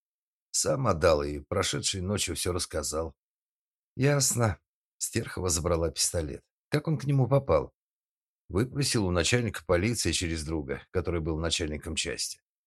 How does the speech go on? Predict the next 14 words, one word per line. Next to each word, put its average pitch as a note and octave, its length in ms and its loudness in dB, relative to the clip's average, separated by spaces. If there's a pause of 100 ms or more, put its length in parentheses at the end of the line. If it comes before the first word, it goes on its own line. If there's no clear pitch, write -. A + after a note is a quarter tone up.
(460)
Тогда B2 360 -2
с - 120 2
этим G#2+ 360 4
было G#2+ 460 2 (160)
намного F#2+ 460 0
проще». - 480 -6 (680)
«Зачем?» E2 640 0 (720)
«В - 100 -20
память G#2+ 340 -6
о F2 80 4
сыне». E2+ 540 -2 (1000)
Помолчав, G2 520 -4
полковник E2+ 520 -2
добавил: C#2+ 540 -2